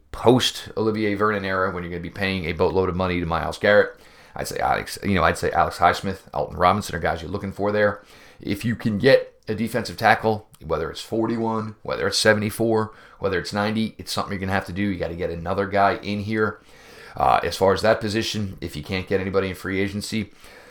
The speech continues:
a lot of work to be done. One last day of the combine to go. The defensive backs, we'll get to that in a bit here.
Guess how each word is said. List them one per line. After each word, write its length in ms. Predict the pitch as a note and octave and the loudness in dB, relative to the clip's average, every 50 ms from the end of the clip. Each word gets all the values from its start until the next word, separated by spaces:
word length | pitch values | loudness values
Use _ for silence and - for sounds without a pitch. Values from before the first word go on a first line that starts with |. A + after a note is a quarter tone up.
| - _ - | -20 _ -6
a 60 | - | 0
lot 140 | - - A2 | 4 6 8
of 80 | A#2 | 8
work 160 | A#2 B2+ - | 8 6 4
to 80 | - C#3+ | 4 4
be 100 | C#3+ D3 | 4 8
done. 500 | C#3 D#3 D#3 D#3 D#3 D#3+ D#3 C#3 G#2 E2 | 12 12 12 12 12 12 10 4 2 2
One 220 | E2 F#2 G2 F#2+ | 4 4 4 4
last 260 | G2+ G#2+ G#2+ G#2 - - | 4 2 0 0 0 0
day 120 | G2+ G#2 | 0 0
of 60 | G2+ | 0
the 60 | G2 | -2
combine 500 | G2 - A#2 A2+ A2 G#2+ G#2 A2+ A2+ F2+ | -4 -4 0 0 0 2 2 2 2 2
to 60 | F#2 G2 | -2 -4
go. 440 | F2+ A#2+ C3 C3 B2+ A#2+ G#2 F#2+ - | 2 6 6 6 6 6 2 -4 -12
The 80 | - | -12
defensive 560 | E2+ D#2+ G2 F2+ - - F2+ E2 - F2 E2+ D#2+ | -8 -6 -6 -6 -4 -2 -4 -4 -4 -4 2 8
backs, 400 | G2+ G#2+ G#2+ A2 A2 - - - | 10 10 10 10 8 4 -6 -8
we'll 100 | F#2 D2 | -8 -6
get 220 | C2 B1+ - - | -6 -6 -6 -6
to 100 | - F2 | -8 -2
that 320 | E2 F#2+ G#2 G#2+ G#2 - - | 2 4 4 6 4 2 0
in 40 | E2+ | -6
a 60 | D#2+ | -14
bit 320 | F2 F2+ - B2 B2+ A#2 G2+ | -16 -6 -2 0 0 0 0
here. 400 | G2+ A#2+ A#2+ A#2 A2 A2 - | -2 0 2 2 2 2 0